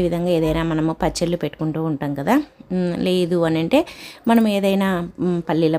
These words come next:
పచ్చడి దాంట్లోకి ఎండు మిరపకాయలను అయితే వేస్తూ ఉంటాము. వాటి కోసమని ఒక కేజీ రెండు కేజీలో అయితే మనం స్టోర్ చేసి పెట్టుకుంటాం కారపొడిని కొట్టించుకున్న తర్వాత. మరి ఆ మిరపకాయలు ఒక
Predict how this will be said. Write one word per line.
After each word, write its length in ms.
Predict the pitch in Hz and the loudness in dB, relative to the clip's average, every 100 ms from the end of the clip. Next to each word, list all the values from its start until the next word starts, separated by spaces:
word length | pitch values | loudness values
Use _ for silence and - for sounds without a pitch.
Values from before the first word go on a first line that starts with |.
| 160 | -2
పచ్చడి 280 | 151 151 156 | -6 -2 -2
దాంట్లోకి 380 | 151 160 156 214 | 0 -2 -2 0
ఎండు 140 | 185 175 | 0 0
మిరపకాయలను 440 | 170 160 160 156 151 | 0 -2 -4 -2 -2
అయితే 120 | 196 175 | 0 0
వేస్తూ 280 | 160 - 165 | 0 -2 -2
ఉంటాము. 280 | 156 147 165 226 | -2 -2 0 0
వాటి 200 | 208 190 190 | 0 0 -2
కోసమని 380 | 196 196 180 190 | 0 0 0 0
ఒక 100 | 175 175 | -2 -2
కేజీ 240 | 170 175 165 165 | 0 0 2 2
రెండు 180 | 165 160 | 0 0
కేజీలో 320 | 160 160 160 151 | 0 0 2 2
అయితే 180 | 151 247 - - - - - | 4 2 2 -6 -20 -14 -2
మనం 140 | 226 226 | 2 2
స్టోర్ 220 | 233 190 190 | 4 2 4
చేసి 160 | 180 - | 0 0
పెట్టుకుంటాం 360 | 151 - 160 160 151 | -4 -2 -2 0 -2
కారపొడిని 440 | 151 151 160 160 156 | -2 -2 -2 -4 -2
కొట్టించుకున్న 480 | 135 147 - 139 143 | -4 -4 -4 -4 -2
తర్వాత. 320 | 135 135 135 - - - - 214 | -4 -6 -8 -8 -10 -14 -4 2
మరి 140 | 220 208 190 | 2 2 2
ఆ 20 | 190 190 | 2 2
మిరపకాయలు 640 | 180 220 220 247 180 170 233 - - - - | 2 0 2 4 4 4 2 0 -14 -20 -6
ఒక 80 | 208 | 0